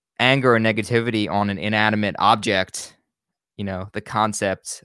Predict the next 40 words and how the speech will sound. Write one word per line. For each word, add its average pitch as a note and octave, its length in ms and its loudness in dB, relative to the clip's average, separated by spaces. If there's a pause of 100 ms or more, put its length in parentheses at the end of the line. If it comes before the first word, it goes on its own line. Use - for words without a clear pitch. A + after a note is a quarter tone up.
of G2 120 -6
a G2 60 -4
New G2+ 140 -4
York, G2+ 520 -2
a - 60 -12
place A#2 400 -4
that F#2 120 -12
doesn't G2 280 -10
really F#2 220 -8
exist. G2 680 -6 (460)
Um, F#2 580 -4
it's - 160 -10
coming A#2+ 260 -2
from G#2+ 240 -6
me, A2 220 -4
so G2 380 -2
I G2 100 4
hope G#3+ 180 0
that D3 160 -2
comes G#2 200 -6
across. F#2+ 420 -6
I A2+ 40 -8
mean, A2 160 -4
maybe D#3 260 0
it C3 100 -4
doesn't A2 300 -2
come G2+ 180 -6
across F#2+ 360 -6
as F#2+ 140 -14
well F#2 160 -8
in F#2+ 100 -6
that F2+ 180 -6
song F#2+ 260 -6
as F#2 120 -12
I, F2+ 240 -10
as F#2 180 -8
I'd F#2 140 -10
liked, F#2+ 360 -8
but, F#2+ 240 -6 (680)
um, A#2 480 2